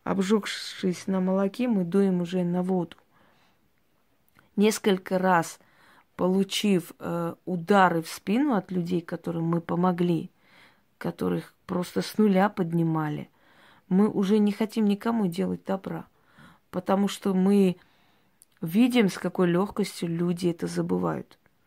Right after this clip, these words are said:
с какой легкостью люди отворачиваются и делают, э, настолько непорядочный поступок и так трусливо. И знаете, ш-, в чем <laughs>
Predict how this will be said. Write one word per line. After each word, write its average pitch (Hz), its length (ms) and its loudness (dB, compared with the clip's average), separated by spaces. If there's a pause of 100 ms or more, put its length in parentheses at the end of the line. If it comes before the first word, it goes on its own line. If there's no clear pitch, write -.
(400)
с - 120 -18
какой 185 300 -2
легкостью 180 580 -2
люди 175 240 -2
отворачиваются 175 840 -6
и 160 300 -6 (420)
делают, 175 720 2
э, 170 460 -6
настолько 175 680 0
непорядочный 185 920 2
поступок - 500 -8
и 170 80 -6
так 185 320 -4
трусливо. 170 760 -4
И 170 100 -8
знаете, 262 360 2
ш-, - 220 -4
в - 160 -18
чем 208 340 0 (760)
<laughs> - 0 -